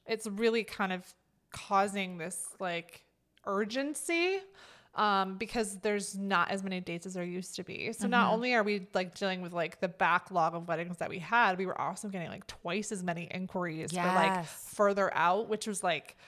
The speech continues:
Speaker 1: so unheard of,
Speaker 2: They're like, "What are
Speaker 1: so
Speaker 2: you doing June ninth in two thousand and twenty-four?" I'm like, "I don't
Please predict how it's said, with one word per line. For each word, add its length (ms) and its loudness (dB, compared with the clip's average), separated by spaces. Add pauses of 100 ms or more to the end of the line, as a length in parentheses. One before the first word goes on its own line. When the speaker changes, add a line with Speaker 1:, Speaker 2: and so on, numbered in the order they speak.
(280)
Speaker 1:
so 340 4
unheard 500 0
of, 220 6
Speaker 2:
They're 100 4
like, 200 6
"What 100 10
are 40 8
Speaker 1:
so 80 4
Speaker 2:
you 60 0
doing 340 0
June 300 0
ninth 280 4
in 120 2
two 180 -2
thousand 380 4
and 100 2
twenty-four?" 500 4
I'm 100 8
like, 180 0 (100)
"I 140 12
don't 260 8